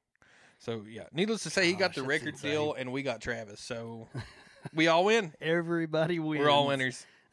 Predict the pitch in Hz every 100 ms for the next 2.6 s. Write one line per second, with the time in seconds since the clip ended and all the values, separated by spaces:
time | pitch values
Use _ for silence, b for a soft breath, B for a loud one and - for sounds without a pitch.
0 | - 208 - _ _ _ B B B B
1 | - 151 156 165 160 143 151 151 131 135
2 | 143 139 - 131 127 131